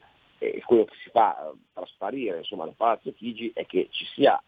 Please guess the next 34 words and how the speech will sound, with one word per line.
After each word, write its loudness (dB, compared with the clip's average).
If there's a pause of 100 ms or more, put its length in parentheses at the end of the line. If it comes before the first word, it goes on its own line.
una -12
forte 2
disponibilità, -10 (400)
eh, -6
da -8
parte 2
di -4
Draghi 2
per, -2 (320)
per 4
fare 2
il -4
pre-, -4
il -4
Presidente 2
della 4
Repubblica. -4
Tanto 2
che, 4
ripeto, -6
io 4
ero 2
ieri -2
sera 4
a -6
un -4
dibattito 0
televisivo -2
a 4
Porta 0
a 2
Porta, 0
c'erano -4
direttori 2